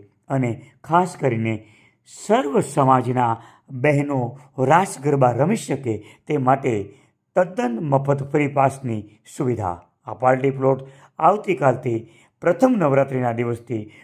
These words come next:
શરૂ થવા જઈ રહ્યો હોય ત્યારે આ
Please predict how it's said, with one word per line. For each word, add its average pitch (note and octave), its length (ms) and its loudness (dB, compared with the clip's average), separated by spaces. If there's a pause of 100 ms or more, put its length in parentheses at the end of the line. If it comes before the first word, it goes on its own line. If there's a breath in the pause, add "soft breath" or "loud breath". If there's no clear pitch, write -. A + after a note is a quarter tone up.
(240 loud breath)
શરૂ A#3+ 260 2
થવા C3 280 0
જઈ C3 220 2
રહ્યો A#2+ 320 0
હોય A2 260 -2 (320 loud breath)
ત્યારે A2+ 440 -2 (540 soft breath)
આ A#2 300 4